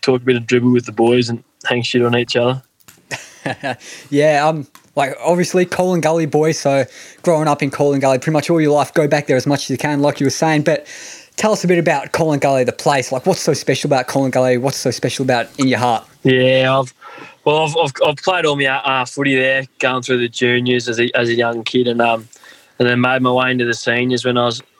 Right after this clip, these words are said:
Speaker 1: when I was about fifteen, I reckon. And, um, I was lucky enough to win back-to-back senior premierships back here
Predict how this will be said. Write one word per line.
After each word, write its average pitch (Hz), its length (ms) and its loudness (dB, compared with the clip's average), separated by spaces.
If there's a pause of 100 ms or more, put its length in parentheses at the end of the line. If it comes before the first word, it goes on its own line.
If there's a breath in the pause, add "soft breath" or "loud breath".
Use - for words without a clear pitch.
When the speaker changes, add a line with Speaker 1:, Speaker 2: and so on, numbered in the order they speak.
Speaker 1:
when 135 140 0
I 123 60 0
was 117 140 -2
about 120 240 -2
fifteen, 123 500 0
I 120 60 2
reckon. 120 380 0
And, 120 200 0
um, 117 300 -2 (720 loud breath)
I - 20 2
was 123 120 0
lucky 143 240 0
enough 131 160 0
to 131 80 -2
win 123 180 2
back-to-back 123 600 -4
senior 120 440 -2 (240)
premierships 127 540 0
back 117 180 -2
here 127 300 0